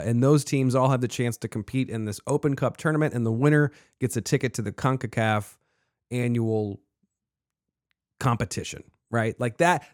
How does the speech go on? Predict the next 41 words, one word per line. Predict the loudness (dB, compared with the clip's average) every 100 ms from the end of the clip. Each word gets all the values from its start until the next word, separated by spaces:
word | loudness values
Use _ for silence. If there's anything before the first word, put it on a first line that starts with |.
| 2
that | 4 4 2
whole | 2 2
concept | 4 4 4 4 2 0 2
is | 0 2
where | 4 6 6 2
this | 4 2 0
came | -6 -2 -2 -2
from. | -6 -10 -12 -10
So | -2
we | 2 4
have | 6 4 4
this | 4 4 4
Omega | 2 4 4 6
level | 6 6 6
that | 6 4
you | 0
can | 0
only | 2 4 4
reach | 4 4 4
if | 0
you | 2
have | 4 4 4
the |
hammer | 4 4 4 2 -2 -4
or | 2 2
if | 2
you | 4
win | 6 6
this | 2
tournament. | 4 4 4 2
So | 2
you | 4
have | 4 4
to | 2
win | 2
this | 0
tournament. | -2 -4 -6 -12 _ _ _ _ _ _ _ _ _ _ _ _ _
The | 0
bottom | 6 8 8 4
four | 4 4
seeds | 4 2 2 2 0